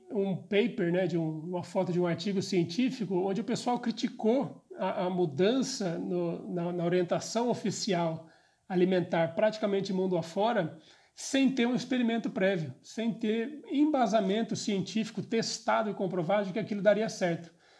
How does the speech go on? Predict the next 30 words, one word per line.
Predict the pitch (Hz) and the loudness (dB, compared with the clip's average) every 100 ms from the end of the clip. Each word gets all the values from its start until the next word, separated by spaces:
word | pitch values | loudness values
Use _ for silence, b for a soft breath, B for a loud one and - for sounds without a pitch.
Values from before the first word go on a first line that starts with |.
| b | b
Então | 202 226 | -4 -2
a | 226 | 0
gente | 254 240 247 277 - | 0 -2 -2 -4 0
passou | 226 - 220 202 | 0 2 4 4
a, | 185 | 4
a, | - 180 180 175 170 - 190 | 2 -2 -2 -2 -4 -4 -6
a | 165 | -6
demonizar | 139 220 226 208 170 185 233 240 | -2 0 0 0 0 2 0 -2
certos | - 202 196 180 | -2 -2 0 -2
alimentos, | 170 160 160 185 - - b b b b | 0 0 -2 -6 -10 -20 b b b b
passou | 202 185 - | -8 -4 0
a | 226 | 0
oferecer | 226 233 - 233 | 2 -2 0 2
outros | 190 226 262 208 | 2 2 0 -2
como | 214 196 | 0 0
alternativas, | 202 180 170 - 247 226 185 | 0 -2 -2 -2 -2 0 -2
sem | - - 277 311 | -6 -2 0 2
saber | - 262 202 165 226 139 | 0 -2 -2 -2 -2 -2
<laughs> | - | -2
exatamente | 190 190 196 175 190 208 254 233 | -2 0 0 0 -2 -4 -6 -6
se | - 247 | -6 -6
aquilo | 233 220 220 | -4 -4 -4
seria | 226 214 | -2 -4
seguro | 220 240 170 190 202 | -2 -4 0 0 0
no | 208 | 0
longo | 196 208 | -2 -2
prazo. | - 165 151 - b b b b b 208 | -2 -2 -2 -10 b b b b b -2
O | |
meu | 190 180 | 0 -2
argumento | 180 202 196 208 233 | -4 -6 -6 -8 -12